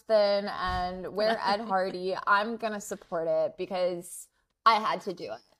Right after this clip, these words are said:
Speaker 2: A little Von
Speaker 1: <laughs>
Speaker 2: Dutch moment.
Speaker 1: If I had to go through it, you have to go through it. I was also at a mall recently, um, and that was really fucking weird. I haven't been to, like, and, and I consider, like, a mall,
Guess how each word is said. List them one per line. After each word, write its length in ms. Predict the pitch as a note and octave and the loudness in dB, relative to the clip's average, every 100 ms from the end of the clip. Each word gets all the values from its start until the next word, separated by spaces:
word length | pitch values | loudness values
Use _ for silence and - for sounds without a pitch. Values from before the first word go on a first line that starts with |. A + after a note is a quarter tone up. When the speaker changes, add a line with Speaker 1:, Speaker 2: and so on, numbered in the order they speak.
| _ _ _ - | _ _ _ -10
Speaker 2:
A 60 | |
little 200 | G3 F#3+ | -4 -2
Von 280 | F3 F3+ D#4 | -2 -2 0
Speaker 1:
<laughs> 0 | |
Speaker 2:
Dutch 400 | B3+ E3 - - | 0 -2 -4 -8
moment. 560 | G#3+ G#3 G3+ G#3+ A#3 A#3 _ - _ _ _ _ _ | -6 -4 -4 -4 -4 -10 _ -20 _ _ _ _ _
Speaker 1:
If 160 | - A#3+ - | -2 -2 -2
I 200 | C4 D4 | -2 0
had 220 | D#4+ C#4+ C4+ | 0 -2 -4
to 120 | C#4 | -4
go 200 | B3 A#3+ | -2 -4
through 280 | A#3+ G3 G3 | -4 -2 0
it, 260 | F#3+ - _ _ _ _ | 0 -2 _ _ _ _
you 260 | F3+ G3 F#3+ | -10 -6 -4
have 160 | E3 | -6
to 100 | E3+ | -6
go 160 | E3+ D#3+ | -4 -6
through 260 | E3 D#3 C#3+ | -6 -10 -8
it. 120 | - _ - | -12 _ -8
I 40 | |
was 100 | B3 - | -8 -2
also 220 | B3+ D4+ A#4+ C5 _ - | -4 -4 -10 -12 _ 2
at 100 | B3+ A3 | 2 2
a 20 | |
mall 560 | G3 F#3 E3 G3+ C4+ - | -2 -2 0 0 -2 -6
recently, 520 | D4 - C#4+ D#4+ F4+ G#4 _ _ _ | -10 -8 -12 -12 -14 -14 _ _ _
um, 400 | A3 G#3+ F#3+ F#3 - | -2 0 0 -4 -8
and 120 | A3+ | 0
that 120 | A3 A3 | 0 0
was 120 | C#4+ | -6
really 220 | B3 A#3 | -6 -6
fucking 320 | A#3+ G#3+ G3 | -8 -10 -10
weird. 280 | F3 A#2+ - _ - | -12 -12 -16 _ 0
I 120 | A3 | 2
haven't 340 | A#3 B3 E4+ | 2 -2 -4
been 260 | - A3+ A#3 | -2 0 0
to, 120 | A#3 | -6
like, 300 | G#3 E3+ E3+ - | -4 -4 -4 -6
and, 140 | F#3+ - | -6 -6
and 140 | G3 - | -10 -4
I 200 | G#3 A3+ | -4 -4
consider, 400 | C4 C#4 C#4+ D4+ | -8 -12 -8 -4
like, 160 | C#4+ C#4 | -4 -2
a 100 | A#3 | -2
mall, 880 | A3 G3+ F#3+ G3 G3 G3 G3 F#3+ G#3+ | -2 2 2 4 2 2 2 -2 -8